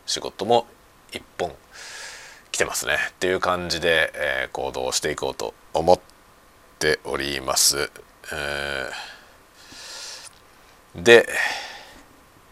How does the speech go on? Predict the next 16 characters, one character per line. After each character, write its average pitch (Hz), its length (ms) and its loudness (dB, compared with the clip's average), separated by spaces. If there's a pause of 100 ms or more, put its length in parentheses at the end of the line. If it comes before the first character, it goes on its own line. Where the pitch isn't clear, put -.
(720)
昼 160 380 6
も 143 220 10
多 123 140 8
分 80 320 0 (400)
今 123 100 6
日 87 60 6
は 69 80 4
で 67 80 -4
す - 160 -2
ね、 65 240 0
家 90 180 0
に 69 320 -6
い 85 80 -10
る 76 120 -8
の 67 120 -12
で、 69 320 -6